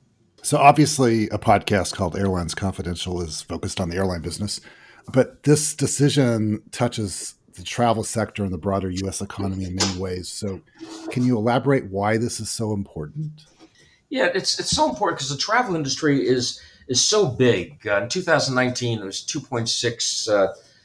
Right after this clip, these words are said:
Speaker 2: trillion dollars, up at the T, two point six trillion. But more important is the number of people it employs. We're,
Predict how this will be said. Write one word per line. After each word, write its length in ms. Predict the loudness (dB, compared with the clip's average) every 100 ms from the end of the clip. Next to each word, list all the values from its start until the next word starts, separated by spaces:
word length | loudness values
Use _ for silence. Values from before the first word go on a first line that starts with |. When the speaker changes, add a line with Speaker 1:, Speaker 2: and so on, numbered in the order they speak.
| _ _
Speaker 2:
trillion 680 | -6 -2 2 4 4 2 -2
dollars, 340 | 0 0 0 -4
up 140 | -8
at 100 | -10
the 100 | -10 -6
T, 540 | -4 -2 -2 -6 -16 -10
two 140 | -8
point 200 | -4 -4
six 160 | -4 -6
trillion. 460 | -4 0 2 0 -2 -14 -20 -16 -8
But 140 | -2
more 200 | 0 0
important 400 | 0 0 0 0
is 80 | -4
the 80 | -4
number 200 | -4 -4
of 80 |
people 260 | -4 -4 -4
it 40 |
employs. 500 | -4 -6 -6 -6 -6
We're, 200 | -10 -12